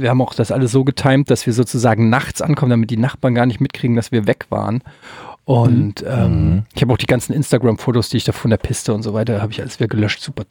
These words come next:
Speaker 1: dumm und gefährlich. Ich will, ich habe keinen Bock auf diese Stigmatisierung, dass die Leute, <laughs> ich hab mich bestimmt mit meinem Corona alleine lassen. Ja.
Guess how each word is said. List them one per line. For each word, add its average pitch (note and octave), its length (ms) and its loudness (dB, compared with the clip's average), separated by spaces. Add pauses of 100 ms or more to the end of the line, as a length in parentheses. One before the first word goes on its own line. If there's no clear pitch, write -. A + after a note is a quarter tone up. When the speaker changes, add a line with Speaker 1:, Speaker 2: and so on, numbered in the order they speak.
Speaker 1:
dumm A2+ 180 -2
und A#2 120 -2
gefährlich. G#2 540 -2
Ich - 120 -6
will, C3+ 160 4
ich - 120 -8
habe C3+ 100 0
keinen B2 180 2
Bock - 200 -2 (420)
auf - 120 -20
diese A2+ 200 -4
Stigmatisierung, A2+ 680 0
dass A2 140 -4
die - 80 -8
Leute, G#2 320 -2 (200)
<laughs> - 180 -18
ich D#4 720 4
hab G#3 140 4
mich F3+ 100 6
bestimmt C#3+ 220 4
mit C#3+ 80 4
meinem A#2+ 260 2
Corona A#2 460 2
alleine A2+ 280 4
lassen. G2+ 340 -2
Ja. - 160 -4